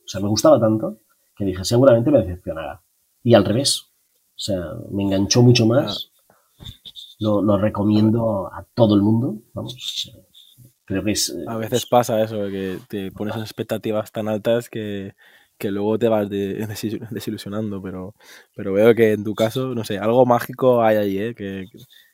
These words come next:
Speaker 2: si de tan pequeño ya estabas conectado a, a ese lugar, creo que tendrás que estudiarlo, ¿eh? A ver si hay algo detrás de todo esto.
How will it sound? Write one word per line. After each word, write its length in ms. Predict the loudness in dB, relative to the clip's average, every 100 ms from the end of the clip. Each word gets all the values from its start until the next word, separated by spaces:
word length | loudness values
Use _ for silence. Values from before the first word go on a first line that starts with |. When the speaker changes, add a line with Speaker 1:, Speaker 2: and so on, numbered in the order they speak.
| _
Speaker 2:
si 140 | -8 -6
de 100 | -4
tan 200 | -6 -2
pequeño 400 | 0 0 0 0
ya 140 | -2
estabas 380 | -2 -4 -4 -4
conectado 520 | -4 -4 -4 -2 -2
a, 440 | -4 -4 -6 -6 -8
a 140 | -10 -10
ese 120 | -6
lugar, 400 | -6 -4 -4 -4 -10 _ _ _
creo 220 | -6 -2
que 100 | 0
tendrás 300 | 0 0 -4
que 80 | -6
estudiarlo, 500 | -6 -6 -6 -8 -10
¿eh? 80 | -10
A 60 |
ver 160 | -10 -10
si 220 | -8 -8
hay 120 | -8
algo 300 | -8 -8 -8
detrás 260 | -10 -10 -10
de 80 | -10
todo 220 | -12 -12
esto. 200 | -12 -16